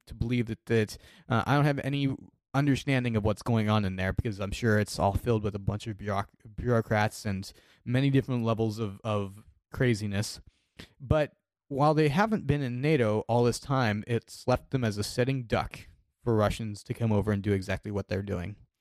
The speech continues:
And so we're in this situation where, uh, we run, where we have so many different layers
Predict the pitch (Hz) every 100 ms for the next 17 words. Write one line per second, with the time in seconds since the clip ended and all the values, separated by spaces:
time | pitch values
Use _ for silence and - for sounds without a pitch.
0 | - - _ - 127 123 120 117 - -
1 | - 139 127 127 127 131 165 156 - -
2 | 147 139 - 117 113 113 - - - -
3 | 113 101 110 117 131 - 117 117 110 120
4 | 110 104 123 - 151 151 131 113 107 104
5 | 117 110 104 98 95